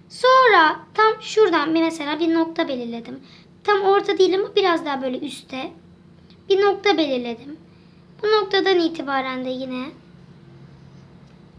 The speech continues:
bir tane kare çizdim. Şimdi şu köşelerden de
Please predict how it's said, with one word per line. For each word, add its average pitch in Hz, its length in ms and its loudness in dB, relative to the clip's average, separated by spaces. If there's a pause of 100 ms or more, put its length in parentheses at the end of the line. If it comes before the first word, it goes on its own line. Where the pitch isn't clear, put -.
(680)
bir 330 160 -8
tane 302 340 -6
kare 294 300 -6
çizdim. - 340 -14 (840)
Şimdi 392 400 -2 (160)
şu - 240 -6
köşelerden 240 880 -4
de 240 300 -8